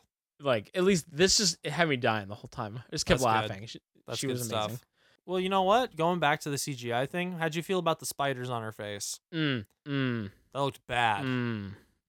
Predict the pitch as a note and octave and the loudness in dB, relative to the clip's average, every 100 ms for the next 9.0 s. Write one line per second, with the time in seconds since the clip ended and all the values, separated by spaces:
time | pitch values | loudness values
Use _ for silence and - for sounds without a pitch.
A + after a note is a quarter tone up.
0 | D#3+ F#3+ G#3+ - F#3 F3 B2 - C3+ C3+ | -2 0 0 2 0 0 -4 -4 -2 0
1 | D3+ D3 C3 C3+ C3+ C3 B2+ - - B2+ | 0 0 -2 -2 0 -2 -4 -6 -6 -8
2 | A#2+ A#2 C3+ A#2 G#2+ A2+ A2+ - - A#2 | -6 -2 -4 -4 -10 -10 -14 -20 -10 -6
3 | G#2+ G#2 C3+ A#2 D3 G#2 G#2 G#2+ - _ | -2 0 2 0 -6 -10 -10 -12 -18 _
4 | C#3 - - - A#2 A2 A2 A2+ A2 G2+ | -14 -14 -14 -8 -2 0 -2 -4 -4 -4
5 | A#2+ - C3 C#3+ B2 C3 C3 B2+ G#2 - | -6 -6 -4 -4 -4 -8 -8 -10 -8 -6
6 | A2 A2 G2+ A#2 - - - - C#3+ A#2 | -4 -4 -6 -8 -6 -8 -10 -6 0 2
7 | G#2+ - D#3 D#3+ A2 - _ _ _ D3+ | 2 4 4 4 2 -14 _ _ _ 2
8 | D3+ C3 G#2+ A2+ G#2 G#2 F#2 G#2+ A#2+ | 4 2 -4 -4 -2 -4 -6 -6 -6